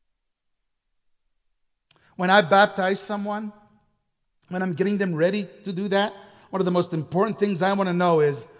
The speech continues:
do they have assurance of salvation? Do they have a deep relationship with Jesus Christ,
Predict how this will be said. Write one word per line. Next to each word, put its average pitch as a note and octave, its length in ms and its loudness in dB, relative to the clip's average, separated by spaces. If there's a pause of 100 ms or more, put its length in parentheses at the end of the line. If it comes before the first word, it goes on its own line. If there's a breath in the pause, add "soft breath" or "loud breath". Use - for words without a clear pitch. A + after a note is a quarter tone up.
(220 loud breath)
do F3 80 -2
they G3 220 0
have G3 260 0
assurance F3+ 600 -4
of D3 180 -8
salvation? C#3+ 720 -8 (300 soft breath)
Do F#3+ 120 0
they G#3+ 100 4
have A3 160 6
a D3+ 160 0
deep G#3+ 300 -2
relationship F3 580 -4
with D3 80 -12
Jesus C#3+ 340 -12
Christ, C3 440 -8